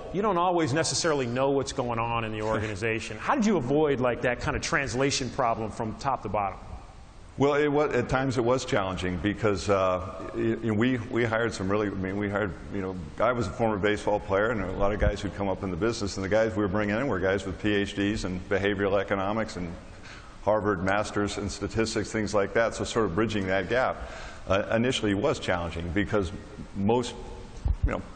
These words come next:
Speaker 2: certainly a baseball player like myself, my default position isn't to, uh, you know, run regression models.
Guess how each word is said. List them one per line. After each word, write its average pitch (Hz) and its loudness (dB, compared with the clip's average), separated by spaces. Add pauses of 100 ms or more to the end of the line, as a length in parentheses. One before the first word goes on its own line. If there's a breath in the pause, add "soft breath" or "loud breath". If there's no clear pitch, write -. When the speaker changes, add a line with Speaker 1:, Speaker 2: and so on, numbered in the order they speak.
(360)
Speaker 2:
certainly 101 0
a - 0
baseball 98 2
player 95 2
like 90 0
myself, 104 0
my 95 0
default 104 2
position 95 0
isn't 92 -2
to, 90 0
uh, 87 2
you 92 -2
know, 90 0
run 95 2
regression 90 0
models. 82 -4